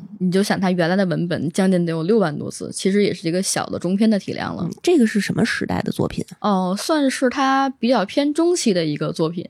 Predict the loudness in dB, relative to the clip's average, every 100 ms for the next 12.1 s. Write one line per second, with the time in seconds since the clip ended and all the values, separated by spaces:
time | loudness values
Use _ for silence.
0 | -14 _ -4 -2 0 0 2 0 0 2
1 | 2 2 2 4 2 -2 -6 -4 2 2
2 | 4 0 0 -4 -2 0 2 0 0 2
3 | 2 0 -4 -8 -8 -6 -6 -4 -2 -4
4 | -6 -8 -8 -8 _ -4 -2 -2 -2 -10
5 | _ _ -6 0 2 4 2 0 -4 -6
6 | -12 -10 -4 0 0 0 -4 _ _ _
7 | -10 -6 -4 -2 -2 0 0 -2 -4 -6
8 | -4 -2 -2 -2 -2 -2 -2 -2 -2 -4
9 | -4 -4 -4 -2 -4 -4 -6 -6 -12 -18
10 | -10 -8 -4 -4 0 0 -2 -4 -2 -2
11 | -2 -4 -2 -6 -6 -8 -8 -8 -16 -12
12 | -12